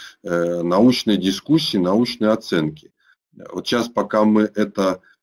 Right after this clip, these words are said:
э, этот сервис предоставляем только для студенческих работ, м, э, можно будет, можно от-, поставить оценку для работы. Ну, а такие вещи, как, э,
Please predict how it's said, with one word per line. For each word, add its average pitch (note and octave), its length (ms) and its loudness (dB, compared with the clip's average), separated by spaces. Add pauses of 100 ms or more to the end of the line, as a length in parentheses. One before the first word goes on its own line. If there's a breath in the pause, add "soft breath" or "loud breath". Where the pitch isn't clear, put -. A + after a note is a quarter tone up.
(180)
э, F2+ 40 -16
этот E2+ 760 -6
сервис G2 380 0
предоставляем F#2+ 720 0
только G2 240 -2
для F2+ 160 -2
студенческих C#3+ 760 0
работ, C3+ 540 2 (560 soft breath)
м, F2+ 480 -6
э, E2+ 460 -14
можно F#2 380 2
будет, F2 380 0 (280)
можно F2 340 0
от-, - 200 -6 (360)
поставить F2 520 0
оценку D3 580 2
для B2 220 4
работы. B2 600 2 (240 loud breath)
Ну, C3 200 4
а A2 100 4
такие G#2+ 420 2
вещи, A2 380 2
как, G2 420 -4
э, E2+ 680 -4